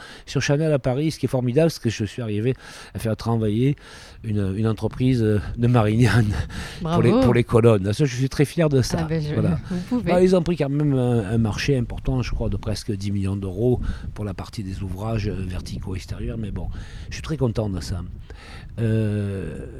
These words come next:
Speaker 1: et donc, comme j'envisage mon métier comme une clé de redistribution des richesses, c'est aussi, par voie de conséquence, une manière aussi,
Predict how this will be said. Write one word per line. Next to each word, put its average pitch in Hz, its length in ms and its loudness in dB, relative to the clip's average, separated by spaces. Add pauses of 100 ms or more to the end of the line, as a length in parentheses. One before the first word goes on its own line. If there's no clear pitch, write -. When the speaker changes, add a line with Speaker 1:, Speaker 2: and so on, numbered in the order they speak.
Speaker 1:
et 120 320 -2
donc, 143 280 8
comme 185 180 8
j'envisage 147 540 8
mon 123 120 4
métier 117 460 4
comme 107 220 -2
une 101 160 2
clé 139 340 4
de 113 80 4
redistribution 98 800 -2
des 95 100 -4
richesses, 123 640 0 (1500)
c'est - 320 -8
aussi, 131 520 -4 (260)
par 98 120 -4
voie 104 100 0
de 107 60 2
conséquence, 110 720 0
une 110 140 4
manière 107 340 2
aussi, 156 440 0